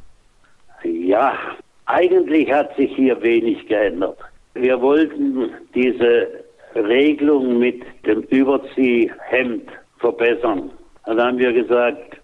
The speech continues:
wenn der Torwart in den Auswechselraum kommt, dann kann die Mannschaft einen Spieler einsetzen, der nicht gekennzeichnet sein muss.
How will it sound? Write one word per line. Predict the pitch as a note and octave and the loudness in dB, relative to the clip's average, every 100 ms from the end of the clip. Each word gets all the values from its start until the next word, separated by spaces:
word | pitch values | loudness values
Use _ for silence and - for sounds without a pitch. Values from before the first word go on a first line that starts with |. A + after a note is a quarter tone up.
| _ | _
wenn | G#2+ A#2 A#2+ | -4 -2 0
der | A#2 A#2 - | 0 -2 -2
Torwart | B2+ C3 C#3 D#3 C#3+ - - - - | 0 2 2 0 0 -2 -12 -20 -4
in | A2 G2+ | -2 -2
den | G#2 | -2
Auswechselraum | G#2 B2 A#2+ C#3 A#2+ - B2 A#2 A2+ A2 | 0 0 0 -2 -2 -2 0 2 0 0
kommt, | A#2+ A2 G2 - - | 0 0 -4 -12 -4
dann | A2 G#2 G#2+ - _ - | -2 0 -4 -6 _ -6
kann | G#2 B2 C#3 | -2 0 0
die | D3 C3+ | 0 0
Mannschaft | B2+ B2+ B2 B2+ A#2+ A#2 - - | 0 -2 -4 -2 -2 -2 -8 -12
einen | - A#2 A2 A2 G#2 G2 - - | -4 -2 0 0 -2 -2 -6 -16
Spieler | - - B2 B2+ D3 C#3+ C#3 | -20 -8 -2 2 2 2 -2
einsetzen, | C3 C3+ C3+ C3 B2 - - B2 G#2 - - _ _ | -2 -2 0 0 -2 -6 -4 -2 -2 -8 -20 _ _
der | A#2+ A2+ | 0 0
nicht | G#2+ C3 C#3 - - - | 0 0 0 -6 -14 -4
gekennzeichnet | A#2+ G2+ A#2 A#2 A#2 A2 G#2+ G2+ G#2 F#2 - - _ _ - | -4 0 -2 -2 -4 -2 -2 -2 -2 -4 -6 -20 _ _ -4
sein | G#2+ G2+ | -2 -2
muss. | G2+ F2+ | -2 -4